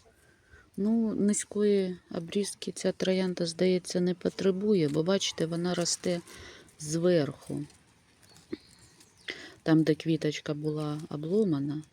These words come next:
вона росте, росте зверху. Знизу ніяких таких особливих гілок нема. Ну,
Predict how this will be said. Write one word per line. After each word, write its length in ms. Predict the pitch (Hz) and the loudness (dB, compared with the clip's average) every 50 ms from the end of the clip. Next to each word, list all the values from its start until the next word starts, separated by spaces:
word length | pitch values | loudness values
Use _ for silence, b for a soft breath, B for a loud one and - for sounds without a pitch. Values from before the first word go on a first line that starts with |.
| B B B B _ | B B B B _
вона 240 | 165 170 170 175 175 | 0 2 2 4 2
росте, 440 | 170 175 165 - - - 175 170 165 - | 2 0 -2 -4 -2 0 0 2 2 2
росте 500 | 156 165 160 170 175 - - - 175 170 | 0 0 2 2 0 0 2 2 2 2
зверху. 520 | 160 160 156 156 151 139 - - - - 143 | 2 0 0 2 2 2 0 -2 -4 -6 -6
Знизу 420 | 143 147 175 190 180 160 156 165 | 0 2 2 2 2 2 0 0
ніяких 600 | 160 160 160 160 170 165 156 - - 151 - - 160 B B B B B B B B | 2 2 2 4 4 2 2 0 -4 -6 -6 -8 -14 B B B B B B B B
таких 380 | - - 160 - - 165 - - | -14 -14 -10 -6 -6 -6 -4 -4
особливих 800 | 160 - - 165 165 151 160 175 175 160 160 160 160 - - - - - B B B B B B B B B B _ _ _ 190 | -4 -2 -2 -2 -2 0 2 2 2 2 2 0 -2 -6 -12 -18 -20 -20 B B B B B B B B B B _ _ _ -8
гілок 560 | 151 151 147 175 180 165 151 151 147 - - | -8 -2 2 4 4 4 4 2 -2 -2 0
нема. 460 | 170 180 180 196 214 226 226 226 214 - - - _ _ _ _ _ _ B B B B B B B _ _ _ _ | 0 2 2 2 2 2 2 0 -2 -6 -14 -20 _ _ _ _ _ _ B B B B B B B _ _ _ _
Ну, 320 | - 196 208 208 190 156 | -8 -6 -4 -2 -2 -2